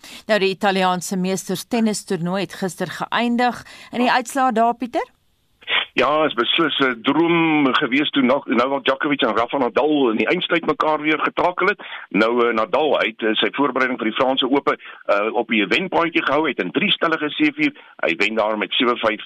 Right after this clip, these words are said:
Speaker 2: een ses en ses drie. En dit was ook Nadal se tiende Italiaanse meesterstitel. In die vroue enkelspel was dit een, een rigting verkeerd geweest. Polen se Iga Swiatek, sy het met ses stroop en ses stroop,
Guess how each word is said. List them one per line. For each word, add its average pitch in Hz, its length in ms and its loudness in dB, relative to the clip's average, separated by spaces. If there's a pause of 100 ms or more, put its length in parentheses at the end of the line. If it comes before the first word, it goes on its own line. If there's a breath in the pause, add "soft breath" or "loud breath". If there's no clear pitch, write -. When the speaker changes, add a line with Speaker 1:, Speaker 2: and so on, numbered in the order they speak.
(160)
Speaker 2:
een 117 200 0
ses 110 320 0
en 90 120 0
ses 107 220 0
drie. 135 220 0 (200 loud breath)
En - 80 -2
dit 98 100 2
was 123 160 0
ook 120 100 0
Nadal 113 380 0
se 131 140 0 (100)
tiende 190 380 2 (120)
Italiaanse 101 640 0
meesterstitel. 104 720 -2 (320 loud breath)
In - 120 0
die 165 100 0
vroue 240 220 0
enkelspel 175 460 0
was 190 100 -2
dit 110 120 -2
een, - 320 0
een 185 120 2
rigting 160 300 0
verkeerd 156 340 0
geweest. 143 340 -2 (160 loud breath)
Polen 170 260 2
se 165 120 0
Iga 170 320 0
Swiatek, - 500 -2 (180 loud breath)
sy - 100 0
het 120 100 -2
met 113 140 -2
ses 151 240 0
stroop 156 300 0
en 113 100 -2
ses 143 200 0
stroop, 165 380 0